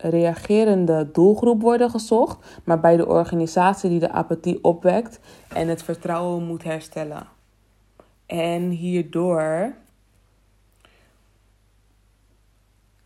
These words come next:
dus komt nu, de regering komt nu in mij op.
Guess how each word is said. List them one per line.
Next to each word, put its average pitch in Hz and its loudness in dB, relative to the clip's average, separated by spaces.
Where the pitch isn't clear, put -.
dus - -12
komt 196 -2
nu, 202 0
de 180 2
regering 202 2
komt 185 2
nu 180 2
in 175 0
mij 165 0
op. 180 -4